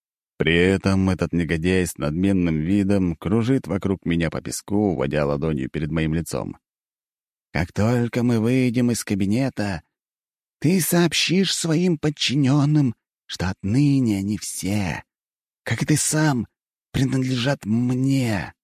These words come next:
"Серьезно?" — улыбаюсь ему. "А больше ты ничего не хочешь?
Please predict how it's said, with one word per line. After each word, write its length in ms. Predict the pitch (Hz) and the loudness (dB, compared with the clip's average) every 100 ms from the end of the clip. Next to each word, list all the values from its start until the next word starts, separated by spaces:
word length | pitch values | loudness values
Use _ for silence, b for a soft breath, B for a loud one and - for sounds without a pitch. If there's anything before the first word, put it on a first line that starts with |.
| _ _ _ _ _ _ _ _ _ _ | _ _ _ _ _ _ _ _ _ _
"Серьезно?" — 580 | - 180 214 185 98 - _ _ _ | 0 4 4 2 -2 -8 _ _ _
улыбаюсь 440 | 87 78 67 - | -2 0 0 -4
ему. 160 | - 50 - _ _ _ _ _ _ _ _ _ _ | -10 -12 -14 _ _ _ _ _ _ _ _ _ _
"А 140 | - | 0
больше 240 | 190 190 | 2 2
ты 80 | - | 2
ничего 320 | 190 175 208 | 2 4 4
не 80 | 208 | 4
хочешь? 380 | 131 95 - - | 2 0 -2 -12